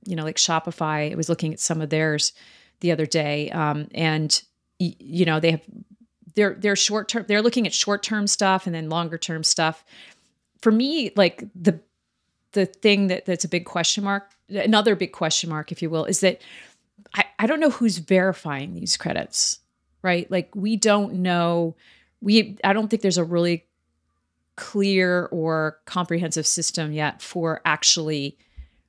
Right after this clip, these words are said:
authenticating these removals. And that, so there's, there still needs to be a lot of work done there. So this is a very, yeah, very nascent market. I mean, but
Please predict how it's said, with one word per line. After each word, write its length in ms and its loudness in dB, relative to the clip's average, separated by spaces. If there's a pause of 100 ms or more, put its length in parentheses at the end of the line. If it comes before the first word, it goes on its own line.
(500)
authenticating 920 -2 (580)
these 220 0
removals. 640 -4
And 220 -2
that, 260 2 (800)
so 160 4
there's, 300 0
there 120 -2
still 240 0
needs 200 0
to 60 -6
be 80 -2
a 60 -2
lot 160 2
of 60 -2
work 160 -6
done 160 -4
there. 220 -6
So 160 -2
this 200 0
is 100 0
a 80 2
very, 340 0
yeah, 300 -2
very 280 0
nascent 340 0
market. 260 -2
I 60 0
mean, 160 2
but 220 -4